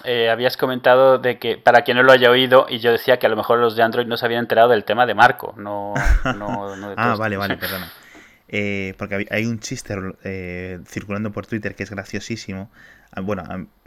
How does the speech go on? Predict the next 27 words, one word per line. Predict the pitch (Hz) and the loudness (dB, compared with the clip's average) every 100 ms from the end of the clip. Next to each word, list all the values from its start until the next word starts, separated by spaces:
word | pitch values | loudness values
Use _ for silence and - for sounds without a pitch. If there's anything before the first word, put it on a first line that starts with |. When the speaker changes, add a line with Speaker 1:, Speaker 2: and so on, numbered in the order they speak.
| - | -14
Speaker 2:
eh, | - 104 | -10 -8
del | 104 98 | -8 -6
tipo | 107 107 | -6 -6
de | 104 | -8
humor | 101 101 | -8 -10
que | |
a | 95 | -12
mí | |
me | 98 | -12
gusta, | 95 107 - 95 | -12 -14 -12 -12
que | 92 | -12
es, | 95 _ _ _ _ _ - | -14 _ _ _ _ _ -14
eh, | 98 95 92 90 95 _ _ _ _ - | -10 -10 -10 -14 -18 _ _ _ _ -12
imaginamos | 104 101 101 107 117 | -10 -10 -10 -10 -10
una | 113 107 | -8 -8
reunión, | 107 104 110 113 107 | -6 -6 -4 -4 -6
¿no? | 123 | -6
En | 107 | -8
las | 92 95 | -10 -14
oficinas | 95 95 98 98 | -10 -8 -6 -4
de | 104 | -4
Apple | 104 110 92 | -4 -8 -12
y | |
dicen, | 90 - 82 - | -14 -14 -18 -14
una | 98 95 | -12 -12
reunión | 98 95 98 | -12 -10 -10
entre, | 95 - 92 | -12 -12 -14